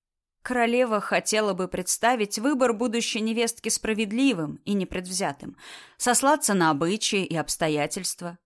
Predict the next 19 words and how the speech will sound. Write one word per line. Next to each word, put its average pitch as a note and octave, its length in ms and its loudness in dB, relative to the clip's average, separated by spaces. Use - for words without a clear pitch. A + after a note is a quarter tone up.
чтобы A3+ 340 2
некоторые A3 540 0
высокие G#3+ 500 0
особы A#3 540 2
не D#4 160 6
чувствовали F#3+ 580 0
себя F#3+ 300 2
задетыми F3+ 600 0
королевским F#3 640 0
выбором. D#3+ 560 -4
Во F3+ 160 4
многих F3 480 0
лучших F3 400 -4
домах F3+ 420 0
подросли F3+ 460 -2
девицы, F3+ 540 -2
готовые F3 520 2
примерить F3+ 480 0
корону. D#3+ 500 -4